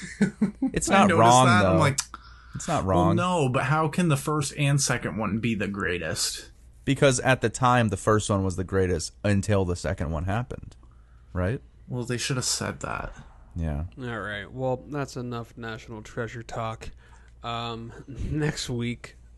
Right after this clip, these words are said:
Speaker 3: on
Speaker 2: We're talking
Speaker 3: the
Speaker 2: about National Treasure
Speaker 3: podcast
Speaker 2: one.
Speaker 3: feed, we're back to Nate's picks. <laughs> Nate, what have you picked for us to watch next week?
Speaker 1: I have chosen the film Solo. Hundred and twenty da-, oh, I'm,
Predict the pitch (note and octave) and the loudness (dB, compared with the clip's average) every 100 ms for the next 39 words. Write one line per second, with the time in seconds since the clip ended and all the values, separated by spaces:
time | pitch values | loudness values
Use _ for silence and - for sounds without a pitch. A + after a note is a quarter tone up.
0 | - A#2+ A#2 G#2 F#2+ G2 D2 D#2+ F#2 A2+ | -10 -8 -4 -2 -2 -2 -2 -2 -2 0
1 | B2 A#2 A#2 C3 E2+ D#2+ C3 A#2+ A2+ - | 0 0 0 0 0 0 -2 -4 -6 -4
2 | C#3 B2 D3+ D#3+ - D3 A#2+ A#2+ A#2+ A#2+ | -4 0 0 0 -2 -4 -4 -6 -6 0
3 | - A#2+ A2 - - - - - B2+ C3+ | 6 6 4 -8 -12 -14 -20 -14 -6 -2
4 | C#3+ C3 B2+ D3 G#3 - D#3+ D3 - B2 | -2 -2 -2 0 0 -4 -18 -18 -14 -10
5 | A2 A#2 B2+ C3 - - - A2+ B2+ - | -8 -8 -6 -6 -6 -10 -10 -8 -10 -14
6 | G#2+ A2+ B2 - A#2+ A#2+ - G#2+ - - | -14 -10 -10 -8 -12 -12 -12 -14 -14 -20
7 | - - - - - - A#2+ C#3 E3 C#3 | -20 -20 -20 -20 -12 -4 0 2 4 4
8 | A2+ - - A#2+ G#2 G2+ G#2 G2 G#2+ G#2+ | 4 2 0 2 2 0 2 2 0 -2
9 | - - - - A#2+ A#2 - - A#2 F#2+ | -10 -20 -20 -10 0 0 2 2 2 2
10 | G#2 G#2 - - B2+ B2 G#2+ G2 D#2+ C#2+ | 2 2 4 6 6 6 4 2 0 -2
11 | G#2 - - - - - - - C3 C3+ | -4 -8 -20 -20 -20 -20 -20 -4 2 4
12 | C3+ A#2+ - C3 A#2+ A2+ - B2 G#2+ G2+ | 4 2 2 2 2 0 2 2 2 0
13 | G#2 | -4